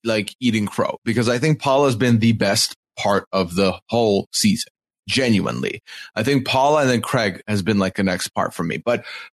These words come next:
Paula is just, you know, she's everything I want Jenny McCarthy to be. She's got the pop culture <laughs> knowledge down. She is fun. She's bubbly. She has great chemistry with everyone. She doesn't come off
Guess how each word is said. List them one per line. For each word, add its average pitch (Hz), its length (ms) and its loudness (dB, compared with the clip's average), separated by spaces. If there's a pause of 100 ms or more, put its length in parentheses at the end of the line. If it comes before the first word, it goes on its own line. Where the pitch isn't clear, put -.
(140)
Paula 262 480 2 (120)
is 165 180 2
just, 165 260 2 (240)
you 160 100 2
know, 127 320 0 (160)
she's 175 400 2
everything 262 760 0
I 165 120 0
want 180 420 2
Jenny 147 300 2
McCarthy 127 540 2
to 110 100 2
be. - 200 -4 (180)
She's 131 200 -2
got - 220 0
the 135 60 -2
pop 202 340 -2
culture 214 380 2
<laughs> - 20 2
knowledge 139 540 0
down. 117 540 -2 (260)
She 156 320 2
is 113 200 -2 (320)
fun. 127 260 2
She's 139 220 0
bubbly. 120 420 2
She 165 160 2
has 139 140 2
great 147 340 0
chemistry 185 380 2
with 139 120 2
everyone. 127 320 2
She 123 100 -2
doesn't 156 240 0
come 165 200 0
off 151 240 0